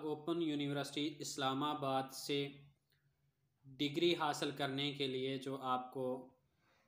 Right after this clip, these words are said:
चालान फॉर्म चाहिए वो दो तरह का होता है। एक होता है डिग्री फ़ी का चालान, दूसरा होता है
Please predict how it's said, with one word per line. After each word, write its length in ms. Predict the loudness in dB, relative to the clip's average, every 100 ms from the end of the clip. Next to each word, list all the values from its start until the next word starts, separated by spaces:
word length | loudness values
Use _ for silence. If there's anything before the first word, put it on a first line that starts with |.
| -4
चालान 440 | 2 6 6 4 2
फॉर्म 260 | 0 0
चाहिए 480 | 0 0 0 0 -2 -4 -12 _ _ _ _ _ _ _ -4
वो 140 | -2
दो 200 | 0 0
तरह 260 | 2 4 4 4
का 80 | 2
होता 320 | 0 0 2
है। 180 | 2 -2 -8 -20 _ _ _ _ _ _ _ _ -2
एक 300 | 2 2 2
होता 280 | 0 2 4
है 320 | 4 0 -2
डिग्री 380 | -2 0 0 2 0 -4
फ़ी 220 | -6 0 2
का 160 | 4 2
चालान, 520 | 4 4 4 4 0 -6 -20 _ _ _ _ _ _ _ -14
दूसरा 520 | -6 -2 0 6 8
होता 320 | 8 6 2 2
है 520 | 4 2 0 -6